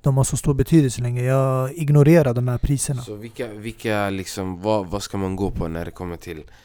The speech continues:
Speaker 2: individuella priser? Vad, vad, vad är det, vad är faktorerna man ska ha, liksom,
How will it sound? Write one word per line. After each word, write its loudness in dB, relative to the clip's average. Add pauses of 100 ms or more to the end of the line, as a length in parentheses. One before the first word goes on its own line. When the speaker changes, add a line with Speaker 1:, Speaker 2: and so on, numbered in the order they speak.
(240)
Speaker 2:
individuella -8
priser? -10 (560)
Vad, -4
vad, -4
vad -4
är -4
det, -6 (160)
vad -2
är -2
faktorerna -10
man -12
ska -14
ha, -18
liksom, -18